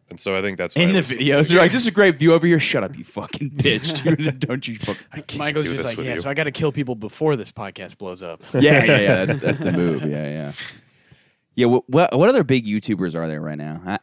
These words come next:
Speaker 2: I don't even know what that world is. Like, there's, like, the Nelk Boys. People are like, "The Nelk Boys are where it's at." I like, my, my s-
Speaker 1: That's more than I know. I don't fucking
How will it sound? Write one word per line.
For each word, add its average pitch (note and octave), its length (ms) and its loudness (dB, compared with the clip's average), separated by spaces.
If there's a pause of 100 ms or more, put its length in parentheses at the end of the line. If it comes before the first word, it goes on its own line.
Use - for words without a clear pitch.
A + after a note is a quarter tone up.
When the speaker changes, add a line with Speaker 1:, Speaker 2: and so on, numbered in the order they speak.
Speaker 2:
I - 40 -2
don't C#3 100 -2
even C3+ 140 -2
know A2+ 80 0
what G#2 120 -2
that F2 140 0
world E2 280 -6
is. D#2 260 -10
Like, F2 100 -8 (120)
there's, G2 260 -6
like, F#2 120 -8
the F#2+ 60 -8
Nelk E2+ 360 -10 (100)
Boys. A2 340 -10
People D#2+ 220 -8
are D2 60 -8
like, B1+ 140 -12
"The - 80 -18
Nelk C#2+ 260 -14
Boys G1+ 260 -20
are - 40 -18
where A#1 120 -14
it's - 160 -20
at." B1 200 -16
I C2+ 60 -18
like, D2+ 220 -20 (100)
my, - 60 -14 (160)
my G2 100 -4
s- - 160 -8 (220)
Speaker 1:
That's F2 240 -10
more D#2 160 -12
than D2 100 -18
I D2+ 140 -18
know. - 220 -16
I F2 40 -10
don't D#2+ 160 -14
fucking - 320 -20